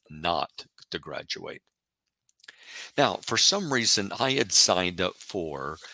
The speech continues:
the official graduation party, which would be supervised by various parents. Not sure why I did this. Typically, I was into all the illegal get-togethers.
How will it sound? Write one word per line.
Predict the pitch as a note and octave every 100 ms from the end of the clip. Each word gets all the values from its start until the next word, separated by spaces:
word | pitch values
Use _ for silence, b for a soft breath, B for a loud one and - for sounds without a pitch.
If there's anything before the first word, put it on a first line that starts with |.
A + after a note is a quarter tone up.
| B -
the | F2+
official | E2 C3+ B2+ C3 A#2
graduation | D#2+ F2 F#2+ F#2+ F#2+ F2 E2 - D2+
party, | - F2+ D#2+ C2 C2 C2+ _
which | G2 F#2 -
would | D2+
be | E2
supervised | - - G#2+ F2+ C#2+ D2 D2 D2+ -
by | D2
various | D2 E2 E2 D2 -
parents. | - - C#2+ C#2 - - - B B B B B _
Not | D#3 F3
sure | - - A2
why | G2 G2 F#2 D#2
I | C#2 -
did | D2+ -
this. | C#2 - - - - _ _ - - -
Typically, | E3 - F#2+ - F#2 G#2
I | E2
was | F#2+ F2+ F#2
into | F2+ -
all | F#2+ F#2 F#2
the | F2 F#2+ -
illegal | A#2+ G2+ G#2 A#2 E2+ C#2+ -
get-togethers. | - - D#2+ D#2+ - - - -